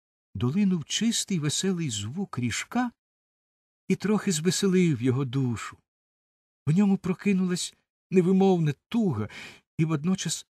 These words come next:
солодка надія. Він озирнувся навкруги, і поки лунав ріжок, йому здавалося, що зелені лісові тіні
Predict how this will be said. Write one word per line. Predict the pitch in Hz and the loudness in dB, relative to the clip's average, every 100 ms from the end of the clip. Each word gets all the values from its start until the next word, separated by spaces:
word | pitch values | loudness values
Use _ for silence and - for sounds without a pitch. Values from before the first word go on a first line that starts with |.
| - | -8
солодка | - 160 175 165 - | -2 0 0 -2 -2
надія. | 147 135 98 82 78 - _ _ _ _ _ _ _ _ _ _ _ _ _ - | 0 0 -4 -6 -8 -14 _ _ _ _ _ _ _ _ _ _ _ _ _ 0
Він | 123 127 - | 2 2 2
озирнувся | 139 107 120 117 117 113 - 151 143 | 2 4 4 4 2 -2 -6 -6 -4
навкруги, | 156 147 - 156 156 180 - _ _ _ _ _ _ _ _ - | -6 -6 -4 0 0 -2 -6 _ _ _ _ _ _ _ _ -6
і | 156 | -4
поки | - 156 160 | -2 -2 0
лунав | 156 156 156 139 | 2 2 2 2
ріжок, | 147 139 196 - | 0 0 -2 -2
йому | 143 175 | -2 -2
здавалося, | 139 156 185 180 165 175 156 _ _ _ _ _ _ | -2 -2 -2 -2 -2 -4 -6 _ _ _ _ _ _
що | - - 151 | -10 -4 0
зелені | 131 156 175 156 147 | 2 4 4 4 2
лісові | 151 - 151 151 | 0 -2 -2 -2
тіні | - 165 175 143 101 | -2 -2 0 0 -4